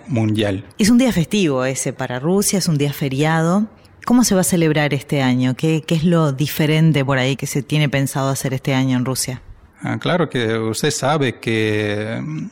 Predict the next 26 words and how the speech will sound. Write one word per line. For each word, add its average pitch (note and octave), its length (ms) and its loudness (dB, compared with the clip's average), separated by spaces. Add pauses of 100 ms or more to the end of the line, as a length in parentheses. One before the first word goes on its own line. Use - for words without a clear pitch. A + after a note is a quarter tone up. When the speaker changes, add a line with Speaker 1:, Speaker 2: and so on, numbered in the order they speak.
(120)
Speaker 1:
celebramos C3 580 0
cada B2 300 0
año C3+ 380 2
la A2+ 140 0
fiesta A#2+ 1000 0
de A2 360 0
la A2+ 100 0
victoria C3+ 500 0
nuestra B2 600 -2 (360)
muy B2 240 0
bien D3+ 600 0
y A2+ 380 -4
con A2 260 -4
muchas C3+ 340 0
actividades. A2 920 -2 (240)
Y B2 400 2
este C#3 240 -2
año C#3+ 240 2
tenemos C3+ 600 0
un C3+ 120 2
aniversario B2+ 600 2
especial, A2 680 -4
setenta C3 480 -2
y A2 80 0
cinco A#2 340 -2
años, C3 420 0